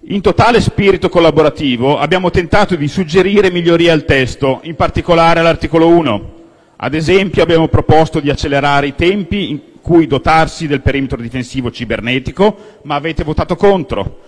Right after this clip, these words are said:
Abbiamo proposto di estenderlo al sistema radiotelevisivo, ma avete votato contro.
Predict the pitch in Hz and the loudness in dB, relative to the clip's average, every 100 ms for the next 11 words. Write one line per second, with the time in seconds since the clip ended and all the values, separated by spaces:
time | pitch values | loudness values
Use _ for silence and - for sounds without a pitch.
0 | _ - 123 147 156 - 147 160 156 151 | _ -8 -4 0 2 0 2 2 2 0
1 | 143 - 170 170 165 170 165 127 117 139 | -6 -6 -2 -2 0 0 0 -2 -10 -6
2 | 160 156 151 151 156 151 156 151 156 156 | -4 -2 -2 -2 -6 -8 -8 -6 -6 -4
3 | 202 139 104 - _ 110 117 131 131 131 | -2 -2 -4 -6 _ -8 -6 -6 -6 -6
4 | 139 139 143 196 196 139 101 - | -6 -8 0 2 2 -2 -8 -12